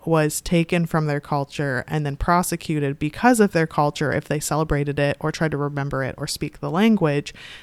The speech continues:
then that's going to be forgotten over the generation. So the only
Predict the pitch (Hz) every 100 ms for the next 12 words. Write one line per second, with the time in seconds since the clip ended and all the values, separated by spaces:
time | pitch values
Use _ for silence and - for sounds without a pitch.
0 | - 180 175 175 180 - 165 160 156 147
1 | 156 156 147 147 160 - 151 147 147 151
2 | 143 147 196 - 156 143 - - 160 -
3 | - 175 185 185 180 175 165 165